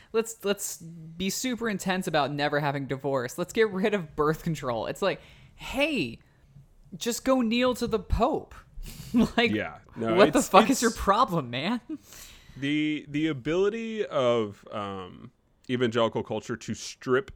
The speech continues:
Speaker 2: freedoms from its believers that are
Speaker 1: <laughs>
Speaker 2: present in
Speaker 1: Yeah.
Speaker 2: Scripture and also just the history of Protestantism is really creepy and bizarre. Like,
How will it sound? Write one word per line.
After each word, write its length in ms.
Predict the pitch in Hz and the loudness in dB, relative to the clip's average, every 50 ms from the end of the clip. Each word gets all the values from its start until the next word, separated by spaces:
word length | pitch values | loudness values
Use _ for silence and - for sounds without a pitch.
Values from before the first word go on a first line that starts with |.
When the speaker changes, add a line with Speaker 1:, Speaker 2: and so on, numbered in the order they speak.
| - | -20
Speaker 2:
freedoms 640 | - - - 127 113 120 120 135 160 175 170 - - | -14 -6 -2 0 0 2 2 0 -2 -2 -8 -14 -14
from 300 | - - 139 123 117 113 | -8 -4 -2 0 0 -2
its 120 | 110 - | -4 -6
believers 760 | - - 104 98 107 117 143 190 220 311 285 - - - _ _ - - 156 - | -6 -6 -6 -4 -4 -6 -6 -8 -8 -10 -12 -18 -20 -20 _ _ -14 -12 -6 -4
that 100 | - 123 | -2 0
are 100 | 113 110 | 0 0
Speaker 1:
<laughs> 60 | 110 - | 0 -2
Speaker 2:
present 480 | - - 131 123 131 139 151 156 147 190 180 165 - | -4 -2 0 0 0 0 -2 -4 -6 -6 -8 -6 0
in 120 | - 131 127 | 0 0 0
Speaker 1:
Yeah. 20 | 123 | 0
Speaker 2:
Scripture 480 | - - 147 143 - - - 170 160 | -2 -4 -4 -4 -2 -2 -2 -2 -2
and 180 | 151 143 131 123 | 0 -2 -2 0
also 300 | 104 110 113 - - 127 | 2 0 0 2 0 -2
just 300 | 113 113 123 117 - - | -2 -2 -4 -6 -6 -4
the 80 | 120 101 | -6 -4
history 360 | - 123 - - - 131 120 113 | -4 -4 -6 -6 -4 -2 -2 -2
of 60 | 113 | 0
Protestantism 720 | - 123 120 120 143 - - 185 180 190 196 202 240 240 226 - - - - - | 0 -2 0 -2 -2 -4 -6 -6 -6 -6 -6 -8 -10 -12 -14 -18 -20 -18 -10 -4
is 160 | 143 135 131 | -4 -2 -2
really 640 | 139 120 139 151 170 180 175 175 170 165 151 147 139 - | -2 0 4 8 8 10 10 8 6 4 0 -4 -8 -12
creepy 460 | - - - 147 131 117 - 123 120 117 | -14 -8 -2 0 0 0 -2 -4 -4 -4
and 140 | 107 101 92 | -4 -4 -6
bizarre. 260 | 101 95 - - 67 - _ _ _ _ _ _ _ _ _ _ _ _ _ _ _ _ _ _ _ - | -8 -10 -12 -14 -16 -16 _ _ _ _ _ _ _ _ _ _ _ _ _ _ _ _ _ _ _ -14
Like, 480 | 117 117 104 98 95 95 - - - | -10 -8 -8 -8 -8 -10 -14 -20 -20